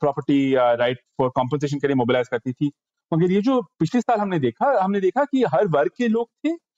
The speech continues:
और वो कोई कॉन्स्टिट्यूशन के स्पेसिफिक प्रोविजन के पीछे नहीं खड़े हो रहे थे, वो एक प्रियम्बल जो एक संविधान का स्पिरिट है उसके पीछे, उसके ऊपर शपथ ले रहे थे। तो ये क्यों हो रहा था? और एक तरफ से इसलिए हो रहा था कि जो ऑर्डिनरीली,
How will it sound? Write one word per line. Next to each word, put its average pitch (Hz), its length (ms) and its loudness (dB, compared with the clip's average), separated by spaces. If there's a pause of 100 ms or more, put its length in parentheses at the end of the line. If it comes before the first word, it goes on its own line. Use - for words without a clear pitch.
(220)
और 220 140 2
वो 233 180 0
कोई 311 140 0
कॉन्स्टिट्यूशन 202 560 -2
के 277 120 -2
स्पेसिफिक 180 500 -4
प्रोविजन 165 420 0
के 240 120 -6
पीछे 196 300 -2
नहीं 165 240 0 (160)
खड़े 139 300 0
हो 127 140 0
रहे 123 120 -2
थे, 294 200 -6 (380)
वो 214 220 2
एक 214 180 0 (100)
प्रियम्बल 160 680 0
जो 202 200 0
एक 202 140 0
संविधान 180 460 -2
का 233 60 0
स्पिरिट 202 340 -2
है 220 60 2
उसके 208 180 -4
पीछे, 247 440 -2 (320)
उसके - 280 -2
ऊपर 214 240 2
शपथ 147 300 -2
ले 117 80 2
रहे - 280 -6
थे। - 20 -20 (600)
तो 254 80 4
ये 269 120 4
क्यों 254 260 0
हो 156 100 0
रहा - 140 -6
था? 123 180 -2
और 165 360 0
एक 202 200 0
तरफ 233 160 2
से 240 220 -6
इसलिए 240 280 0
हो 180 140 4
रहा 135 140 2
था 151 160 -4
कि 226 240 0
जो 190 240 2
ऑर्डिनरीली, 165 840 0